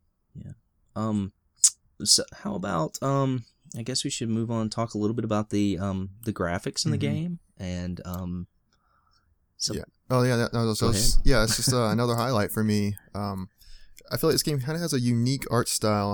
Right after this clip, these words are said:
Speaker 2: I'm not really sure what you would call it, but it's not, it's not like anime. It's not like, like, very realistic, but it's just, it's very
Speaker 1: Mm-hmm.
Speaker 2: colorful and it looks, it looks really good. Like, I think this game that came out almost ten years ago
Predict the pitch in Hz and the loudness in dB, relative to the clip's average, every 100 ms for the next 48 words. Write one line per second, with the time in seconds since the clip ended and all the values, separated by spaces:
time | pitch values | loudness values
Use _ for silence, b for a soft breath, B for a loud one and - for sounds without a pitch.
0 | 101 110 110 - - 113 110 117 110 110 | -2 0 0 -2 -6 -6 -2 -2 0 -2
1 | 104 - 113 117 - 101 95 - 120 120 | -2 -2 0 0 -2 -4 -2 -2 0 -2
2 | - - - 131 - 120 123 123 123 123 | -4 -6 -2 -2 0 0 2 2 2 0
3 | 117 - 110 117 117 - - - _ - | -2 -2 -2 0 0 -4 -10 -12 _ -6
4 | 110 110 - - - _ _ _ _ - | -4 -4 -6 -16 -18 _ _ _ _ -10
5 | 80 - - - - 117 110 120 117 104 | -10 -12 -20 -20 -16 -4 0 2 2 2
6 | 113 110 101 107 - 139 - - _ _ | 2 2 2 0 0 -2 -6 -12 _ _
7 | _ _ _ _ 123 117 123 - 110 131 | _ _ _ _ -2 0 0 -2 -2 0
8 | 127 104 101 127 120 - 131 131 110 113 | 0 2 2 2 2 0 0 0 0 -2
9 | - - - - - - 120 151 127 135 | -4 -4 -4 -8 -20 -6 -4 -2 0 0
10 | 120 131 120 104 107 - 127 110 - - | 2 2 4 2 2 0 0 -2 -8 -4
11 | 117 - 123 113 - 117 113 101 110 104 | -2 0 0 0 0 -2 0 0 -2 -2
12 | - 127 107 131 135 107 101 101 | 0 0 0 -2 -2 -2 -2 -4